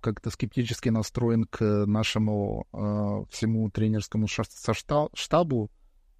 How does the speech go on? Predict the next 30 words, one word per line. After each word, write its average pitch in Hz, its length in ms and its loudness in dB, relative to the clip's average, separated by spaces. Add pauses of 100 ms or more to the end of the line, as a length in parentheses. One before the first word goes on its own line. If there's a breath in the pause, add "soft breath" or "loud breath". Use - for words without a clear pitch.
(100)
по 107 100 -2
ту 139 160 -2
сторону 113 480 2
мяча, 104 300 0
по 101 120 -4
эту 127 260 0
сторону 117 440 0
мяча, 107 360 0
потому 107 260 -4
что, 107 400 -2 (760)
опять 110 300 2
же, 107 80 2
возвращаясь 104 560 0
к - 60 -16
тому 107 280 0
подкасту, - 460 -2
который 104 300 0
я 101 60 2
сегодня 110 380 0
слушал, 101 540 -2
э, 104 400 -4
э, 101 380 -2 (300)
двух 117 300 -4 (880)
людей, 120 340 2
которые 113 580 2
неспроста, 113 1120 2
как 104 220 -4
бы, 104 180 0
говорят 110 440 0
о 101 340 -2